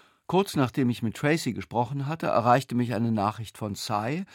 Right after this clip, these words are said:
dem schwer tätowierten Chefkellner des Restaurants Briciola in meiner Straße. Im Briciola, einem italienischen Restaurant, in dem kein einziger Italiener arbeitet,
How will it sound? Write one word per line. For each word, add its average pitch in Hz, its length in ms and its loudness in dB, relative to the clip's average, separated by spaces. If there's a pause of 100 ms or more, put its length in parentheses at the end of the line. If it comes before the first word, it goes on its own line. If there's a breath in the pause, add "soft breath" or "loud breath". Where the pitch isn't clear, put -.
(520 loud breath)
dem 117 160 2
schwer 165 280 2
tätowierten 120 600 0
Chefkellner 123 680 0
des 104 300 -6
Restaurants 110 500 -4
Briciola 101 680 -2
in 101 100 -6
meiner 107 300 -4
Straße. - 560 -6 (1120 loud breath)
Im 117 220 4
Briciola, 135 680 0
einem 113 260 0
italienischen 127 580 0
Restaurant, 117 680 2
in 104 80 -2
dem 107 200 0
kein 107 240 -2
einziger 127 500 0
Italiener 113 580 0
arbeitet, 135 640 -2